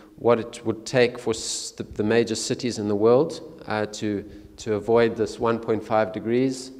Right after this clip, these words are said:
now that Harry was just talking about in the I P C C report. And, uh, that means that, you know, essentially carbon neutrality for all the, all the major cities by, by twenty fifty. And so the city has committed, uh, at a political level to that.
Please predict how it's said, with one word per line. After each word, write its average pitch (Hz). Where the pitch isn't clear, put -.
now 104
that 98
Harry 107
was 98
just 107
talking 110
about 101
in -
the -
I 104
P -
C -
C 107
report. 113
And, 107
uh, 117
that 117
means 117
that, -
you 117
know, 101
essentially 107
carbon 107
neutrality 101
for 98
all 101
the, 98
all 107
the 104
major 95
cities -
by, 92
by 98
twenty 98
fifty. -
And 107
so 110
the 107
city 110
has 104
committed, 107
uh, 95
at 98
a 92
political 104
level 92
to -
that. -